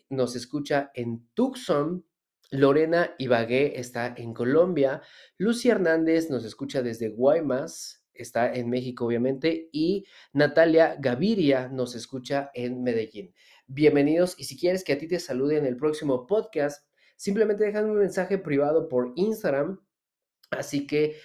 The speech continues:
eh, pues vamos a comenzar el mismo. Vamos a empezar el episodio de El Duelo. ¿Qué es un duelo?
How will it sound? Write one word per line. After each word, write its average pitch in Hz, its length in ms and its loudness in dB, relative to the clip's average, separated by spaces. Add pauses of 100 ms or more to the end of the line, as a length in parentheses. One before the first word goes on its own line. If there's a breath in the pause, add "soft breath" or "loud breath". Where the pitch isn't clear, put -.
(120)
eh, 113 580 -2
pues 123 140 -6
vamos 170 180 2
a 185 40 -2
comenzar 175 300 0
el 175 120 -2
mismo. 160 380 -4
Vamos 165 280 -2
a - 20 -2
empezar 135 480 -4
el 123 140 -4
episodio 165 760 -6
de 139 360 -2
El 120 260 -8
Duelo. 117 520 -4 (760 soft breath)
¿Qué 240 160 0
es 247 220 -2
un 214 180 0
duelo? 135 500 -2